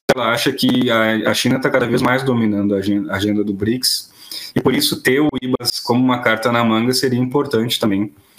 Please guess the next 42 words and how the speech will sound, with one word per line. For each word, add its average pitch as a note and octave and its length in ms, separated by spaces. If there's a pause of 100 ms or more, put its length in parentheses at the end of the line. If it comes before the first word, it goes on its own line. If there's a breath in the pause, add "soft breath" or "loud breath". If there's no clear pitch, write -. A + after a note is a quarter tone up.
(280 loud breath)
pra G#2 300
equilibrar A#2+ 460
essa A#2+ 120
influência G#2 400
chinesa G#2 500
dentro G2+ 300
do A2+ 80
brics. - 580
Então, A2+ 540 (480 loud breath)
eles A2 220
tinham C#3 160
muito C#3 240
esse C3 160
interesse, B2+ 520
mas C#3 200
eles C3 180
não B2 160
enxergaram A2+ 540
isso G#2+ 180
nem A2 140
no A2 100
Temer A2+ 540 (340 loud breath)
e A#2 160
muito A#2+ 380
menos A2+ 200
no A#2 100
Bolsonaro, A2 560
que A2+ 300
não A2 200
tem G#2 360 (140)
nenhum G#2 320
interesse G#2+ 380
no A2 60
continente G#2 420
africano, G#2 500 (460 loud breath)
pra G#2+ 120
ser G#2 140
bem G2+ 140
sincero, F2+ 480
né? F2 160 (580 loud breath)
Então, - 420
ah, G#2+ 480